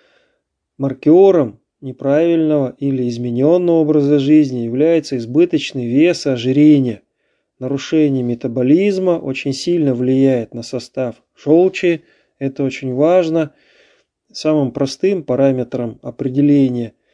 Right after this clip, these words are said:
нормальный обмен веществ в организме, ненормальный, является просто измерение объема талии.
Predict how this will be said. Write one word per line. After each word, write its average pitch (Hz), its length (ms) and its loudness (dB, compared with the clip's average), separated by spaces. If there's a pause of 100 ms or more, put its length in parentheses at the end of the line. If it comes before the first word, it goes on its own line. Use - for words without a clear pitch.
(300)
нормальный 165 600 0
обмен 147 320 0
веществ 139 520 -4
в - 20 -8
организме, 123 640 -6
ненормальный, 165 840 0
является 139 540 -2
просто 208 440 -4
измерение 131 580 0
объема 131 400 -2
талии. 113 500 -10